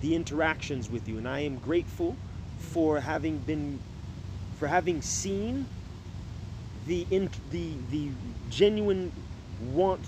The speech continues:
to make a connection. And I am grateful that I have been aware enough to be able to cultivate that, because this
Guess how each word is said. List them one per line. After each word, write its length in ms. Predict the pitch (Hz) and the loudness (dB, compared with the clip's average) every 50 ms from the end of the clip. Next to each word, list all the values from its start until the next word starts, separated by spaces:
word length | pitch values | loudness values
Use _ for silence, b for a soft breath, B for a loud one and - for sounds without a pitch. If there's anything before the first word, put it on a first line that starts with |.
| - - | -8 -6
to 260 | - - 190 180 165 151 - - - | -2 0 0 2 0 0 -2 -4 -4
make 360 | 139 143 175 190 175 - - | 0 2 4 4 4 4 0
a 40 | 147 | -2
connection. 520 | - - 151 143 131 113 - - - - - - - - - - - - - - - - - - - - - - - | -2 -2 -2 -2 -2 -2 -4 -4 -6 -4 -4 -6 -6 -6 -8 -8 -8 -8 -8 -8 -8 -8 -8 -8 -8 -8 -8 -6 -4
And 120 | 123 127 135 | -2 2 2
I 120 | 147 147 151 | 4 4 4
am 140 | 151 143 | 2 2
grateful 460 | 135 - 147 165 170 165 - 165 160 147 | 2 4 4 4 4 4 2 2 2 2
that 140 | 151 151 151 | 4 2 4
I 120 | 151 147 | 2 2
have 200 | 143 143 151 - - - - - - - | 2 0 0 -2 -4 -6 -8 -6 -2 0
been 140 | 147 143 143 | 2 2 4
aware 520 | 147 135 123 120 139 180 202 196 175 156 | 2 2 4 6 6 8 8 8 6 6
enough 300 | 139 135 131 113 107 - - - - - - - - - - - - - - - | 4 2 0 -2 -4 -6 -8 -10 -10 -10 -10 -10 -10 -10 -10 -10 -10 -10 -8 -6
to 100 | 151 131 | -6 -2
be 220 | 113 147 151 143 | 4 6 6 6
able 200 | 147 139 131 123 - - | 6 4 0 -2 -2 0
to 320 | - 151 139 127 123 117 - - - - - - - - - - - | 2 4 4 4 4 2 -2 -6 -10 -10 -10 -10 -10 -10 -8 -6 0
cultivate 680 | - - 202 196 - - 139 104 - 113 95 - - | 2 4 4 4 2 0 -2 -2 0 -2 -2 -2 -4
that, 180 | 95 92 82 98 - - - - - - - - - - - - | -6 -6 -6 -6 -8 -8 -8 -10 -10 -10 -10 -8 -8 -8 -6 -4
because 420 | 127 123 - - 156 135 113 - - | -4 -2 0 2 2 2 2 2 4
this 360 | 160 175 151 - - - | 4 4 4 4 0 -4